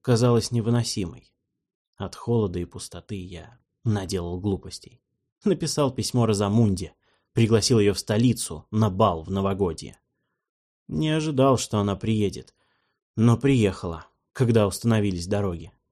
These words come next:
Я очень давно её не видел. Отвык, забыл. И, кажется, смутно на что-то надеялся.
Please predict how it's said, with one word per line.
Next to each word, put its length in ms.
Я 300
очень 420
давно 380
её 180
не 160
видел. 300
Отвык, 640
забыл. 560
И, 240
кажется, 1040
смутно 580
на 140
что-то 360
надеялся. 720